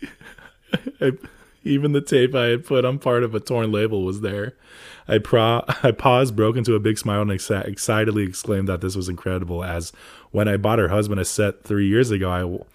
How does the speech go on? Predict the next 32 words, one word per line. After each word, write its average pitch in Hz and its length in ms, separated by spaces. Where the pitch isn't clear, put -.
had 104 180
wanted 107 280
to 98 60
get 98 200
a 92 40
set - 280
for 98 80
myself 92 340
as 85 140
well, 104 300
but 87 120
the 90 80
store - 240
had 90 240
told 135 280
me 110 100
that 95 220
that 98 100
was 95 220
discontinued 110 640
and 101 100
no 101 120
longer 113 180
available. 95 380
This - 100
person's 147 300
very 87 380
optimistic. 87 800
I 110 160
gushed 117 320
that 110 160
she, 104 640